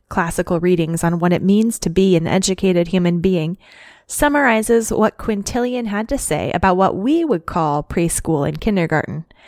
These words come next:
And it will probably rub you the wrong way no matter what you do with your young ones.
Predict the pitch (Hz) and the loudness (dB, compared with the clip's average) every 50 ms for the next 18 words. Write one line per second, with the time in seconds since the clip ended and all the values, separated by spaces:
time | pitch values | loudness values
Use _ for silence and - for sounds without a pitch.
0 | - - - - - _ _ - 226 247 269 277 285 277 285 - 269 285 277 - | -20 -20 -20 -20 -20 _ _ -2 0 0 2 2 2 2 2 2 2 2 0 0
1 | - 240 254 277 285 254 277 277 240 185 180 208 214 220 247 254 247 254 233 233 | 0 2 2 4 2 2 2 0 0 2 2 2 2 2 2 2 2 2 2 2
2 | 240 247 240 220 185 170 170 175 180 185 185 190 190 190 190 190 185 180 175 226 | 2 2 2 2 2 2 2 0 0 0 0 2 2 2 2 2 2 2 2 2
3 | 240 - 247 247 233 214 254 208 156 151 165 180 175 - 185 185 208 185 147 135 | 2 2 2 2 2 2 0 0 -2 0 -2 -2 0 0 2 2 2 2 0 0
4 | 135 - - - - - 196 196 - - - | -2 -2 -4 -4 -4 -4 -6 -6 -6 -6 -6